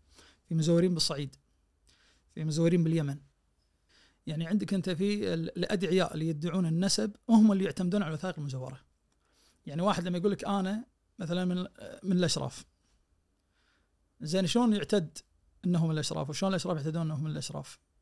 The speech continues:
لازم يكون عنده مستمسكات، لازم يكون عنده وثائق، لازم يكون عنده نصوص تثبت نسبه. أما الادعاء بدون، آه، شهرة وبدون تواتر وبدون استفاضة وبدون مصادر وبدون وثائق وبدون مستمسكات، هذا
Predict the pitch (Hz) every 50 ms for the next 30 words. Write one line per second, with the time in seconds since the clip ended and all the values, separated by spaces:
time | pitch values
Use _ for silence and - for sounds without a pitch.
0 | _ - 185 185 202 208 196 - 220 208 214 220 190 - - 202 - - 214 -
1 | 247 220 - - 165 160 160 170 165 - 185 175 185 190 165 180 180 175 - -
2 | _ - 175 165 - 226 233 196 175 156 160 165 156 180 175 - - 190 175 180
3 | 196 165 185 180 170 - - 226 180 - - - - _ _ _ - - - -
4 | 180 170 226 247 233 - 180 160 170 170 _ _ _ _ _ _ _ _ _ _
5 | _ _ _ _ _ _ _ _ _ - 165 165 160 165 170 160 151 180 165 185
6 | 214 185 - - - - - - - 160 147 180 208 214 190 165 160 156 156 151
7 | 147 151 160 160 - - - - - 113 98 - - - 214 180 160 147 143 143
8 | 151 147 160 143 175 185 170 - - 170 175 180 170 151 - 151 151 156 160 175
9 | 185 175 - - 160 135 180 175 165 143 147 143 156 151 180 190 180 175 165 -
10 | 190 190 175 151 151 151 147 151 160 165 196 202 180 175 170 - 185 185 175 -
11 | - 160 151 175 202 196 170 - 190 180 - 202 170 202 208 240 - - - _
12 | - - - _ _ - 196 196 185 185 196